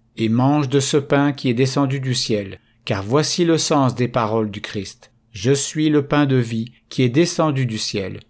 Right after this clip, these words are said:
Celui qui mange de ce pain vivra éternellement. Chapitre vingt-neuf. Ô toi qui es captivé par la vérité et magnétisé par le céleste royaume. Ta longue lettre m'est parvenue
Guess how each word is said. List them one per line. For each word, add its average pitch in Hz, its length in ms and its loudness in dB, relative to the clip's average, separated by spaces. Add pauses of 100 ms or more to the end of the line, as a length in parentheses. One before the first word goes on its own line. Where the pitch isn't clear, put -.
(440)
Celui 143 420 2
qui 156 180 -2
mange 143 280 2
de 139 100 4
ce 131 160 0
pain 104 360 -4 (260)
vivra 110 600 0
éternellement. 123 880 -2 (1900)
Chapitre - 640 -6
vingt-neuf. 110 840 -4 (720)
Ô 143 220 2
toi 131 300 2
qui 127 160 -2
es 117 80 0
captivé 120 640 -2
par 113 180 -2
la 104 120 0
vérité 117 640 -4 (400)
et 120 100 0
magnétisé 143 800 2
par 131 180 2
le 123 120 2
céleste 113 540 -2
royaume. 101 680 -6 (720)
Ta 127 140 2
longue 170 380 4
lettre 151 440 2
m'est 120 160 2
parvenue 123 640 -2